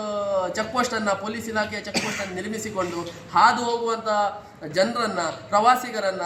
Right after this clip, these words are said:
ಸ್ಥಳೀಯರನ್ನ ಲೂಟಿ ಮಾಡುವಂತ, ತೊಂದರೆ ಕೊಡುವಂತ, ಅವರಿಗೆ ಮಾನಸಿಕ ಕಿರುಕುಳ ಕೊಡುವಂತ ಒಂದು, ಆ, ಘಟನೆ ನಡೀತಾ ಇದೆ. ಬಹಳಷ್ಟು, ಆ, ಸ್ಥಳೀಯರ ಒಂದು ಆರೋಪಗಳು ಕೇಳಿ ಬರ್ತಾ ಇದೆ. ಆ, ಕೆಲ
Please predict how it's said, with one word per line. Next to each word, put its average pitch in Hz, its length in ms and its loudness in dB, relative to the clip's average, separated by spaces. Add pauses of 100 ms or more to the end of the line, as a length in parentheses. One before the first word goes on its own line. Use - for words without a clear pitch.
ಸ್ಥಳೀಯರನ್ನ 208 760 -2
ಲೂಟಿ 254 220 -4
ಮಾಡುವಂತ, 202 520 0
ತೊಂದರೆ 190 500 -2
ಕೊಡುವಂತ, 208 380 2
ಅವರಿಗೆ 180 260 -2
ಮಾನಸಿಕ 226 400 -2
ಕಿರುಕುಳ 233 360 -6
ಕೊಡುವಂತ 214 400 0
ಒಂದು, 185 440 2 (240)
ಆ, 151 40 0
ಘಟನೆ 233 420 2
ನಡೀತಾ 196 320 -2
ಇದೆ. 175 240 -2
ಬಹಳಷ್ಟು, 220 580 -2
ಆ, 190 280 0
ಸ್ಥಳೀಯರ 214 440 2
ಒಂದು 196 440 0
ಆರೋಪಗಳು 208 560 0
ಕೇಳಿ 202 180 -4
ಬರ್ತಾ 180 240 0
ಇದೆ. 156 220 -2 (400)
ಆ, 202 340 6 (140)
ಕೆಲ 226 200 -4